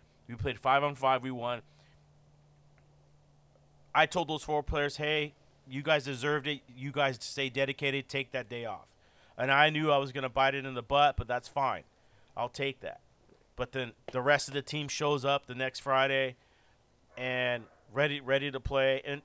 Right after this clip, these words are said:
we weren't in sync. But you know what? When we played defense, I had to let them grow. I didn't tell them that today. I did, there's certain things I won't tell them because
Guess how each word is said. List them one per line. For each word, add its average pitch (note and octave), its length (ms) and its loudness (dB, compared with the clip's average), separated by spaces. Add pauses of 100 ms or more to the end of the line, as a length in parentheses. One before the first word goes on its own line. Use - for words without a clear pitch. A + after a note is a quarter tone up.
(120)
we D3 120 -4
weren't E3+ 220 2
in E3 80 0
sync. A3+ 360 -4
But C3 220 -4
you D3 60 -8
know E3 120 0
what? F#3+ 320 4 (760)
When C3+ 180 -2
we D#3+ 120 -2
played F3 300 2
defense, F#3+ 520 -2 (120)
I C#3 120 4
had D#3+ 380 4
to E3 120 -4
let D3 360 0
them C#3 280 0
grow. A#2 480 0 (720)
I D3+ 120 6
didn't E3 260 -2
tell D3+ 220 4
them D#3 160 -6
that D3+ 240 2
today. C#3+ 460 -4 (420)
I C3 100 2
did, C3 200 -6
there's C3 160 -6
certain D3 240 -4
things C#3 200 -8
I B2+ 100 0
won't C3 280 -8
tell C#3+ 260 2
them D3+ 260 -4
because C3 380 -4